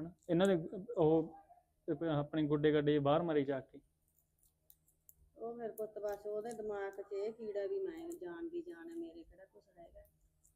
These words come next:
Speaker 2: ਵੀ ਮੈਂ ਕਿਉਂ ਕਰਾਂ? ਉਹਦੀ ਸੋਚਣ ਸ਼ਕਤੀ ਹੋ ਗਈ ਨਾ।
Speaker 1: ਕਿਉਂ ਐਂ ਦੇਖੇ ਨਾ,
Speaker 2: ਆਪਣੇ
Speaker 1: ਬੱਚਿਆਂ ਨੂੰ
Speaker 2: ਹਿਸਾਬ
Speaker 1: ਬਣਾ
Speaker 2: ਦੇ
Speaker 1: ਕੇ ਆਪਦੇ ਰੱਖੇ ਨਾ।
Speaker 2: ਫਿਰ ਆਪਣਾ ਘਰ ਹੀ ਗੰਢ ਹੀ ਨਾ ਪੂਰੇ ਖੁੱਲੇ, ਜੇ ਬਣਾ ਕੇ ਰੱਖੇ ਤਾਂ ਫਿਰ ਅੱਡ ਹੋਣ ਦੀ ਕੀ ਲੋੜ ਹੈ?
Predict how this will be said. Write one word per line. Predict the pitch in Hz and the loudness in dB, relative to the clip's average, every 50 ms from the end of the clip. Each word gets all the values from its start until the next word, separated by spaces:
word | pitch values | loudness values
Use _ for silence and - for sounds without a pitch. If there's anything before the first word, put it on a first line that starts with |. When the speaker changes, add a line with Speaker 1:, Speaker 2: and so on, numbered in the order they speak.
| _ _ - | _ _ -2
Speaker 2:
ਵੀ | 202 214 208 | 0 0 2
ਮੈਂ | - - 180 180 175 175 | 2 0 -4 -6 -8 -8
ਕਿਉਂ | - 185 180 180 190 185 | -10 -12 -12 -12 -12 -8
ਕਰਾਂ? | 233 277 349 | -4 -4 -2
ਉਹਦੀ | 370 440 392 | 0 -2 -2
ਸੋਚਣ | - 302 285 269 - 294 285 285 | 0 0 -2 -2 -2 -6 -6 -4
ਸ਼ਕਤੀ | 285 285 277 269 - - 294 269 | -4 -4 -6 -6 -8 -8 -6 -6
ਹੋ | 262 254 226 | -6 -6 -6
ਗਈ | 208 214 220 | -8 -8 0
ਨਾ। | 220 220 | 6 8
Speaker 1:
ਕਿਉਂ | 247 262 262 | 8 10 8
ਐਂ | 262 254 247 | 8 8 8
ਦੇਖੇ | 214 226 220 - 208 208 | 8 8 8 8 4 4
ਨਾ, | 233 247 | 4 4
Speaker 2:
ਆਪਣੇ | 220 190 | 2 2
Speaker 1:
ਬੱਚਿਆਂ | 185 - - 208 202 202 | 0 0 2 2 2 4
ਨੂੰ | 208 214 | 4 2
Speaker 2:
ਹਿਸਾਬ | 202 196 | 2 2
Speaker 1:
ਬਣਾ | 175 175 175 170 165 | 2 2 4 2 2
Speaker 2:
ਦੇ | 165 | 2
Speaker 1:
ਕੇ | 180 185 | 4 8
ਆਪਦੇ | 175 165 165 165 170 170 | 8 10 10 8 6 2
ਰੱਖੇ | 165 160 - 151 | 0 -2 -4 -8
ਨਾ। | 156 180 185 143 127 - _ _ _ _ _ _ _ _ _ _ _ _ _ - 196 202 - | -6 -6 -6 -8 -12 -16 _ _ _ _ _ _ _ _ _ _ _ _ _ -12 -12 -10 -8
Speaker 2:
ਫਿਰ | 233 240 240 | -8 -6 -6
ਆਪਣਾ | 247 240 247 233 233 226 | -6 -6 -6 -8 -8 -8
ਘਰ | - - 247 233 | -6 -6 -6 -6
ਹੀ | 240 247 240 214 | -8 -10 -10 -8
ਗੰਢ | 220 220 226 240 247 | -8 -6 -6 -6 -6
ਹੀ | 269 269 | -6 -6
ਨਾ | 262 247 | -6 -8
ਪੂਰੇ | 233 226 233 226 226 220 | -10 -12 -12 -12 -12 -12
ਖੁੱਲੇ, | - 214 220 233 247 240 _ _ _ _ _ _ _ _ _ _ _ _ _ _ _ _ _ _ _ _ _ | -14 -14 -16 -16 -18 -20 _ _ _ _ _ _ _ _ _ _ _ _ _ _ _ _ _ _ _ _ _
ਜੇ | 208 226 226 | -4 -4 -4
ਬਣਾ | 214 226 220 214 208 202 | -2 -2 -4 -4 -4 -6
ਕੇ | 202 214 214 | -6 -6 -8
ਰੱਖੇ | 214 214 - - 214 202 | -8 -8 -10 -10 -10 -10
ਤਾਂ | 190 196 202 254 285 233 175 - - _ _ _ _ _ _ _ - _ _ _ _ _ _ _ _ _ _ _ _ _ _ _ _ _ _ | -10 -8 -10 -8 -8 -10 -10 -14 -16 _ _ _ _ _ _ _ -20 _ _ _ _ _ _ _ _ _ _ _ _ _ _ _ _ _ _
ਫਿਰ | 240 262 262 262 | -6 -4 -4 -4
ਅੱਡ | 247 - 254 - | -4 -4 -8 -8
ਹੋਣ | 254 254 247 247 | -8 -8 -10 -12
ਦੀ | 240 262 - | -14 -16 -16
ਕੀ | 247 254 247 | -16 -16 -14
ਲੋੜ | 240 247 240 233 | -12 -12 -10 -10
ਹੈ? | 226 | -12